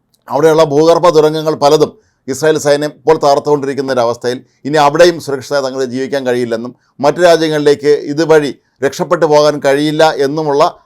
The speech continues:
അവസ്ഥ മനസ്സിലാക്കിയതോടുകൂടി അവരും ഇപ്പോൾ എവിടെയോ ഒളിസങ്കേതങ്ങളിലേക്ക് മുങ്ങിയിരിക്കുകയാണ്. ഇത് കാരണം ഹമാസിനെ സംബന്ധിച്ച് അവരുടെ പ്രധാനപ്പെട്ട നേതാക്കളൊക്കെ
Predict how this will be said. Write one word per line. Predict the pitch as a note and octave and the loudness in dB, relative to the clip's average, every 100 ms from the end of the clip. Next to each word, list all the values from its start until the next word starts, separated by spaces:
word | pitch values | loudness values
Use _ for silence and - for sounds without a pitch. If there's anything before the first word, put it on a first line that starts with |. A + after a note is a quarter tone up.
| - | 0
അവസ്ഥ | D3+ D#3+ F3 | 0 2 0
മനസ്സിലാക്കിയതോടുകൂടി | D3+ A#2+ C3+ C3 B2+ B2+ A#2+ A#2+ A#2+ C#3 _ _ _ _ A#2 | 0 -2 -2 -2 -2 -2 -2 -2 -4 -6 _ _ _ _ 0
അവരും | C#3+ E3+ D#3+ A#2 | 2 2 -2 -2
ഇപ്പോൾ | C#3 C#3+ - C3 | 0 -2 -2 -2
എവിടെയോ | C#3 C#3 B2+ | 2 2 0
ഒളിസങ്കേതങ്ങളിലേക്ക് | C#3 C#3 C3+ C3 B2+ B2+ B2 A#2+ A#2+ A#2 B2 A#2 | -2 -4 -4 -2 -2 -2 -4 -4 -4 -8 -8 -12
മുങ്ങിയിരിക്കുകയാണ്. | A#2 A2+ G#2+ F#2 F#2+ F#2 _ - D3 | -8 -8 -8 -8 -10 -10 _ -6 0
ഇത് | F3+ | 4
കാരണം | E3 C3 A#2+ G#2+ _ - C3+ | 4 2 -4 -10 _ -4 0
ഹമാസിനെ | F3 G3+ F#3+ E3 | 2 0 0 -2
സംബന്ധിച്ച് | C3+ B2+ A#2+ - | -2 -4 -4 -2
അവരുടെ | C3 B2 | -2 -2
പ്രധാനപ്പെട്ട | C#3 D#3+ E3+ D#3 D#3 | -2 -2 -2 -4 -2
നേതാക്കളൊക്കെ | C#3+ C#3 C#3 C3 | -2 -2 -2 -2